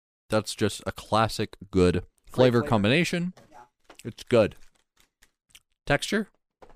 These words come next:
Speaker 2: You don't like it? I love the texture.
Speaker 1: Like
Speaker 2: It's
Speaker 1: the
Speaker 2: one of my
Speaker 1: shredded
Speaker 2: favorite
Speaker 1: wheat
Speaker 2: parts.
Speaker 1: texture.
Speaker 2: Yeah.
Speaker 1: Why would you take something so good and shred it like that? <laughs> Why'd you have to shred the wheat? <laughs>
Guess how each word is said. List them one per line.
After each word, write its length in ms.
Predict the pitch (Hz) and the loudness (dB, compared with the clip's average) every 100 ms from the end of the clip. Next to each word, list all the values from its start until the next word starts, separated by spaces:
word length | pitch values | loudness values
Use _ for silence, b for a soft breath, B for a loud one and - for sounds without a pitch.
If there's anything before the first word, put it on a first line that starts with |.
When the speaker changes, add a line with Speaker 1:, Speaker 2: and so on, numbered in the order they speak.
| - _ | -20 _
Speaker 2:
You 100 | 160 | -10
don't 100 | 151 | -6
like 160 | 139 143 | -6 -6
it? 140 | 175 _ - - _ _ _ _ _ _ _ _ _ _ | -10 _ -14 -14 _ _ _ _ _ _ _ _ _ _
I 120 | 160 | 0
love 260 | 165 156 139 | 2 2 0
the 80 | 135 | -4
texture. 480 | 139 113 - - 147 _ _ _ _ - | -8 -10 -14 -20 -20 _ _ _ _ -12
Speaker 1:
Like 80 | 127 | -10
Speaker 2:
It's 60 | - | 0
Speaker 1:
the 40 | |
Speaker 2:
one 80 | 151 | 0
of 40 | |
my 60 | 147 | 4
Speaker 1:
shredded 180 | 139 127 | 4 4
Speaker 2:
favorite 140 | 120 | 4
Speaker 1:
wheat 80 | 160 | 2
Speaker 2:
parts. 120 | - | 2
Speaker 1:
texture. 400 | 113 90 - - - | 0 -4 -6 -12 -6
Speaker 2:
Yeah. 320 | 151 135 127 - _ _ _ _ _ _ _ - _ - - - b b b b - | -6 -4 -8 -14 _ _ _ _ _ _ _ -20 _ -20 -20 -20 b b b b -18
Speaker 1:
Why 160 | - 135 | -4 -2
would 200 | 160 - | -2 -6
you 60 | |
take 260 | 131 131 - | -10 -8 -8
something 340 | - 113 110 | -10 -12 -10
so 160 | 117 120 | -8 -8
good 200 | 113 117 | -8 -8
and 100 | 117 | -6
shred 340 | - - 110 95 | -8 0 0 0
it 120 | - | -4
like 180 | 123 - | -8 -6
that? 260 | 92 110 | -6 -8
<laughs> 920 | - - - - - - - _ - | -12 -16 -18 -20 -20 -20 -20 _ -8
Why'd 220 | - 123 - | -4 -2 -2
you 60 | |
have 160 | 117 - | -4 -6
to 140 | - | -10
shred 320 | 139 - 147 - | -8 -6 -6 -4
the 120 | 131 | -4
wheat? 360 | 139 135 - - | -4 -6 -10 -20
<laughs> 800 | _ _ _ - _ - - | _ _ _ -20 _ -14 -8